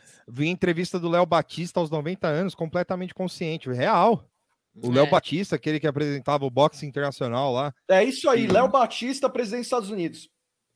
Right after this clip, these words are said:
Speaker 3: Falei.
Speaker 2: <laughs>
Speaker 3: Kamala não tem vez, é Léo Batista,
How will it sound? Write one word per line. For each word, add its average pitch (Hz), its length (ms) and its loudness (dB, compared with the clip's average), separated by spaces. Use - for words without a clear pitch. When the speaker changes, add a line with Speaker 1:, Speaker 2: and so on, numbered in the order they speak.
Speaker 3:
Falei. 180 540 2
Speaker 2:
<laughs> 220 960 -8
Speaker 3:
Kamala 226 540 8
não 247 160 -2
tem 226 240 0
vez, 214 600 2
é 208 100 2
Léo 208 200 4
Batista, 220 840 -2